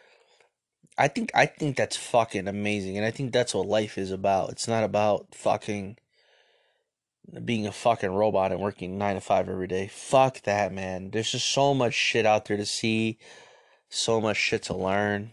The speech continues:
This, it's fucking crazy, man. If you really sit down and think about it,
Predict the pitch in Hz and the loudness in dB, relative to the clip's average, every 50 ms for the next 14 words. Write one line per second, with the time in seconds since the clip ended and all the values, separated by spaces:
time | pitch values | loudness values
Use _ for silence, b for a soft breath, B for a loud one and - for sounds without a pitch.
0 | - - 95 113 - - - 151 - - - - - 170 160 160 - - - 110 | -8 -6 -6 -4 -2 -2 -2 -2 -4 -6 -8 -4 -2 0 0 0 0 -4 -6 -6
1 | 98 - - - - - 101 101 104 101 104 104 101 95 92 95 95 98 98 98 | -6 -8 -10 -12 -8 -6 -2 0 0 2 2 2 0 -2 -4 -6 -8 -8 -8 -8
2 | 98 92 95 98 - 123 120 117 113 117 135 156 160 139 - - 139 123 - 120 | -8 -6 -8 -8 -4 -4 -2 -2 0 0 0 0 0 -2 -2 -4 -6 -2 0 0
3 | 113 107 104 101 104 101 101 104 104 104 101 98 - 104 101 | 0 0 0 -2 -4 -4 -4 -2 0 0 0 0 0 -4 -8